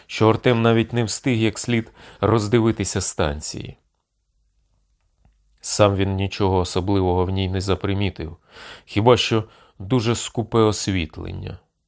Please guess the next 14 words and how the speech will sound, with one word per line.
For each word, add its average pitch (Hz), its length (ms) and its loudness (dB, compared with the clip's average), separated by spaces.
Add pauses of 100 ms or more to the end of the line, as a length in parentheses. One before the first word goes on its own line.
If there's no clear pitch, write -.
(420)
хоча 87 420 -2
народу 92 520 2 (340)
там 82 220 -2
було 85 240 2
досить. - 580 -6 (840)
Але 113 220 4
Банзай 117 460 4
шепнув 110 500 -4
йому, 82 320 -6 (380)
що - 200 -4
станція 95 560 0
ця 82 420 -2 (320)
дуже 92 440 -2
погана, 80 600 -4